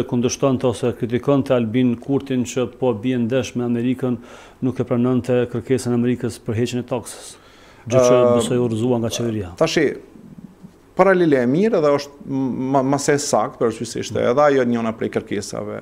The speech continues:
Speaker 2: ë, që, ë, ishte edhe kërkesa që, si me thon, mos të ketë ai presion e madh për çështjen e demarkacionit që është bo, ë, më përpara ose për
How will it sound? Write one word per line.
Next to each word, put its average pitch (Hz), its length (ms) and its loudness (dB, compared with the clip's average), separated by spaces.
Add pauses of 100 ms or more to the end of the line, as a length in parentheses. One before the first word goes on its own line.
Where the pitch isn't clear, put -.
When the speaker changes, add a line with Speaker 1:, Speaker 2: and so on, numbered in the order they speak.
(120)
Speaker 2:
ë, 113 240 -8
që, 113 240 -8
ë, - 340 -14 (120)
ishte 113 180 -8
edhe 117 160 0
kërkesa 117 400 -4
që, 113 160 -6 (360)
si - 140 -12
me 110 80 -6
thon, 117 160 -6
mos 110 220 -4
të - 80 -20
ketë 117 240 -2
ai 110 80 -4
presion 113 440 -2
e 110 40 0
madh 113 240 -2
për 110 140 -6
çështjen 117 200 -2
e 107 60 0
demarkacionit 110 720 -4
që 113 100 -10
është 110 140 -10
bo, 107 140 -6 (680)
ë, 101 180 -2
më 113 140 -2
përpara 107 480 0
ose 110 260 -2
për 113 160 -2